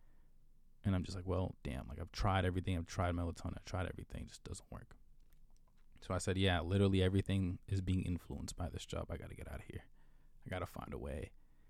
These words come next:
to reset myself." In recent memory, what was the most progress I made as a human being, we'll say, and that was during the Target time,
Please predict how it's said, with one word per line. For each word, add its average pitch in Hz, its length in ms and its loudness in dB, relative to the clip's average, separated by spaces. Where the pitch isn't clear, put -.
to 92 480 4
reset 92 480 2
myself." - 540 -8
In 98 360 4
recent 107 380 4
memory, 92 400 6
what 87 300 6
was 85 520 -2
the 104 120 6
most 101 280 6
progress 101 460 6
I 98 140 4
made 90 500 6
as 92 180 2
a 90 40 -2
human 87 320 2
being, - 380 -4
we'll 101 100 -2
say, - 360 -2
and 80 160 -2
that 110 160 4
was 104 240 6
during 80 220 -2
the 76 80 -8
Target 73 340 -4
time, 78 360 -4